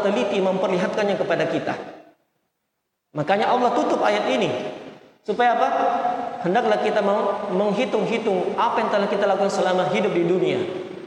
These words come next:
Karena semua perbuatan kita, pekerjaan kita,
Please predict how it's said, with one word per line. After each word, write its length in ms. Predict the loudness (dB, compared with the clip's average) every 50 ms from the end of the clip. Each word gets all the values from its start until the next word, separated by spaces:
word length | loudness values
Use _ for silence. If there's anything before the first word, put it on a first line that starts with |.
| -16 -18 -20 -14 -2 0
Karena 240 | 0 2 2 2 2
semua 640 | 2 2 2 2 2 2 2 2 2 2 4 2
perbuatan 720 | 2 2 2 0 0 2 4 4 4 4 2 2 2 2 2
kita, 320 | 2 2 2 2 2 2
pekerjaan 480 | 2 2 2 2 4 2 2 2 2 2
kita, 280 | 2 2 2 2 2